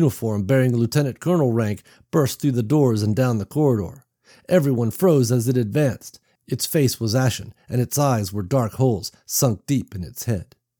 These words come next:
It wheezed and hissed as it charged. Before anybody could do anything, three shots rang out. The runner stopped and then fell to the ground, unmoving. All eyes turned to look down at Jordan,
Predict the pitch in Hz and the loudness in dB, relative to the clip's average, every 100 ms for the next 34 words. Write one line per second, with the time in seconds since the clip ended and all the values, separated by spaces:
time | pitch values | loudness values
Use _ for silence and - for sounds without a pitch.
0 | _ - 120 113 139 123 98 - 101 - | _ -6 -6 0 2 2 0 -2 -4 0
1 | 139 101 - - 113 107 - 139 120 71 | -2 -2 -12 -6 -4 -4 -4 -2 -2 -4
2 | - - _ _ 165 143 156 151 170 123 | -12 -20 _ _ -4 0 2 4 4 4
3 | 131 123 143 117 135 208 139 - - - | 2 0 -2 -2 2 2 2 -2 -20 -20
4 | _ - 147 135 - 165 120 - - 98 | _ -4 0 2 2 0 -2 -6 -12 -8
5 | 101 113 104 - _ _ _ _ _ - | -2 -2 -2 -6 _ _ _ _ _ -6
6 | 135 156 143 123 - 151 110 - - _ | 0 2 2 0 -2 -2 -4 -8 -20 _
7 | - 117 110 92 - 123 90 95 87 92 | -6 -2 -2 -4 -4 -4 -4 -8 -12 -8
8 | 107 110 90 - - _ _ 104 107 107 | -4 -4 -4 -8 -20 _ _ -8 -6 -4
9 | 110 - - _ _ _ _ _ _ _ | -4 -6 -20 _ _ _ _ _ _ _
10 | - 131 123 127 120 101 - 131 113 117 | -2 2 4 2 2 -2 -2 0 0 0
11 | 123 113 - 139 113 92 - _ - 113 | -2 -2 -2 0 0 -4 -10 _ -8 -8
12 | - 175 139 - - | -4 -2 -2 -4 -14